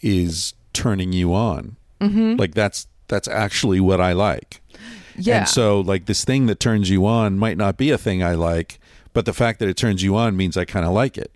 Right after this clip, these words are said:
Speaker 2: That makes sense. And, but then you don't want that to be the only way that you get pleasure,
Speaker 1: Right.
Speaker 2: because then at a point you become kind of invisible.
Speaker 1: Sure.
Speaker 2: Like, you need to sort of work out what your own desires are. And I think that that is a risk of being,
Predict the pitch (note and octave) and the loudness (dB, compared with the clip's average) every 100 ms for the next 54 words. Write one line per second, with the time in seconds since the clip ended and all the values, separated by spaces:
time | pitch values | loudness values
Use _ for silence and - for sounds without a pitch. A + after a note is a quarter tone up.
0 | _ _ - - - F3 - - F3+ G#3 | _ _ -20 -20 -20 -20 -20 -10 -4 -2
1 | A3+ C4+ - F3+ E3 F3 - - G3 G3 | -2 -2 -4 -4 -4 -6 -10 -6 -4 -2
2 | F#3+ G3 G3+ G#3+ G#3 A3+ A#3 G#3+ G#3 F#3 | -2 0 0 0 0 -2 -2 -4 -4 -6
3 | F3+ F3 E3+ E3+ E3+ - - - F3+ G3 | -6 -6 -4 -4 -4 -6 -8 -4 0 2
4 | G#3 F#3+ E3 D#3 D3+ - D3+ D3 C#3 D3 | 0 -2 -2 -4 -4 -4 -2 -2 -2 -4
5 | C#3 C#3 - C#3+ - F2+ D#2+ E3 D#3+ E3 | -4 -6 -4 -4 -2 0 0 0 -2 -2
6 | D#3 D3+ - F#3+ F3 E3 D3+ D#3+ C3 D#3+ | -2 -4 -6 -6 -2 -2 -2 -2 -6 -4
7 | D3 C#3+ C#3 C#3 F3 D#3 B2 - - G2+ | -4 -4 -4 -2 -2 -4 -8 -6 -2 0
8 | F#2 C#2+ G2+ - - E3+ D#3+ F#3 F#3 F3 | 2 -2 -6 -14 -12 -8 -2 -2 -2 -4
9 | F#3 E3+ D#3 D#3+ D#3 D3+ D3+ D3+ C#3+ - | -4 -4 -2 -4 -2 -2 0 0 -2 -2
10 | D3 C#3+ C#3+ C#3+ D3+ _ _ _ _ _ | -2 -2 -2 -6 -10 _ _ _ _ _
11 | D#3 D3 D3+ E3 E3 D3 D3 C3 A2 F2 | -4 -2 -2 -2 0 0 -2 -4 -2 -2
12 | F3+ F#3+ A#3+ A3+ F3+ E3 F3+ F#3 F3+ D3+ | -2 0 -2 0 -2 -2 -2 0 0 -2
13 | - - D3+ C#3+ D3 C3 F2+ F#2 - | -4 -6 -8 -6 -6 -4 -4 -6 -10